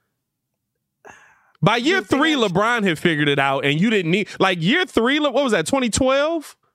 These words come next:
Speaker 1: Was that twenty twelve when it was that, like, the third year there? Like,
Speaker 2: Yeah, th-,
Speaker 1: that,
Speaker 2: twelve,
Speaker 1: that,
Speaker 2: thirteen.
Speaker 1: that was the best LeBron I have, I've seen in my life.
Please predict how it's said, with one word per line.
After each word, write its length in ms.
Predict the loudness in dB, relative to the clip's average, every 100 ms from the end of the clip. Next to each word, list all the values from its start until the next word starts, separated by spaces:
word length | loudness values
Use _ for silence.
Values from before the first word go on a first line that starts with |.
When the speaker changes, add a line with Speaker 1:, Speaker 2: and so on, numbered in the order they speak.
| -2
Speaker 1:
Was 80 | -2
that 120 | 0
twenty 200 | -2 -2
twelve 300 | 0 0 0
when 80 | -2
it 40 |
was 80 | -2
that, 160 | -2
like, 160 | -2 -2
the 100 | -2
third 280 | -2 0 0
year 200 | 0 0
there? 220 | 0 -4 -8 -4
Like, 240 | -2 0 -2
Speaker 2:
Yeah, 60 |
th-, 280 | -12 -6 0
Speaker 1:
that, 220 | 0 0 -6
Speaker 2:
twelve, 160 | -4 -2
Speaker 1:
that, 140 | 0
Speaker 2:
thirteen. 500 | -2 -12 -14 -18 -18 -4
Speaker 1:
that 180 | 0 0
was 100 | 0
the 100 | -2
best 360 | 0 0 0 0
LeBron 500 | -2 0 0 0 0
I 100 | 0
have, 160 | -2 -2
I've 220 | -2 -2
seen 260 | -2 -2 0
in 80 | 0
my 120 | -2
life. 400 | -4 -8 -14 -20